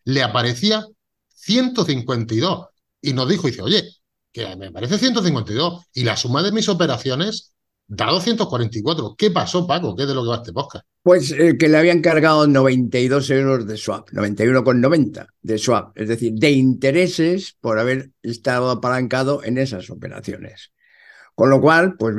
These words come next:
Speaker 2: ya me cont-, nos sale una rentabilidad media para esos, o sea, un, un tipo de interés, eh, medio en esos sesenta días del seis coma seis por ciento. Bien, es verdad que el broker,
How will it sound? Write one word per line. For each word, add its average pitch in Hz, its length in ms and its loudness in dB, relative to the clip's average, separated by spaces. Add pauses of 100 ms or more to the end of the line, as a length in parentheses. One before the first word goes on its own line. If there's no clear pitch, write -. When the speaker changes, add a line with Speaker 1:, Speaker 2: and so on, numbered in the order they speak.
Speaker 2:
ya 123 80 2
me 120 100 0
cont-, 110 200 -2
nos 123 260 2
sale 151 260 4
una 147 200 6
rentabilidad 139 560 2
media 151 360 0
para 117 300 -2
esos, 135 440 -6
o - 160 -20
sea, 107 180 -2
un, 135 200 4
un 135 380 2
tipo 139 240 -2
de 139 60 0
interés, 139 520 0 (380)
eh, 135 220 0
medio 139 340 0
en 117 100 -4
esos 131 460 -4
sesenta 131 440 -2
días 143 320 2 (380)
del 117 220 -4
seis 147 280 0
coma 117 280 -4
seis 120 280 -2
por 90 200 -12
ciento. 101 400 -10 (960)
Bien, 139 200 2
es 117 100 0
verdad 170 380 4 (300)
que 107 120 -4
el 95 120 -8
broker, 151 600 0